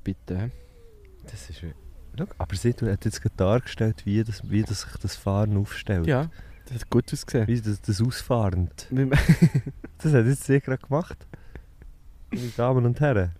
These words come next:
Speaker 2: die das nicht sehen. Aber, äh,
Speaker 1: Sie ist
Speaker 2: n-,
Speaker 1: genau
Speaker 2: nicht nur
Speaker 1: auf sich
Speaker 2: uns
Speaker 1: ausgerichtet
Speaker 2: beschäftigt das
Speaker 1: eigentlich.
Speaker 2: Fahren.
Speaker 1: Ja, voll.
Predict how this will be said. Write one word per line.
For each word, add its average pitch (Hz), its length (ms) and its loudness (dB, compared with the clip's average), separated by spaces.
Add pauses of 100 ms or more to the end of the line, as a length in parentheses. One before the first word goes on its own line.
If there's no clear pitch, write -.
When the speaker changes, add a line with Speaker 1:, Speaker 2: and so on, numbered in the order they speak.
(160)
Speaker 2:
die 101 120 -2
das - 160 -6
nicht 127 200 -2
sehen. 95 360 4 (800)
Aber, 87 220 -10
äh, 80 280 -2 (180)
Speaker 1:
Sie 147 100 0
ist 131 100 -2
Speaker 2:
n-, - 80 -2
Speaker 1:
genau 120 280 6
Speaker 2:
nicht 196 140 8
nur 202 120 8
Speaker 1:
auf 208 60 4
sich 180 100 6
Speaker 2:
uns 190 160 10
Speaker 1:
ausgerichtet - 60 -6
Speaker 2:
beschäftigt 113 540 8
das 107 180 8
Speaker 1:
eigentlich. 104 100 0
Speaker 2:
Fahren. 90 300 6
Speaker 1:
Ja, 135 280 8
voll. 135 340 2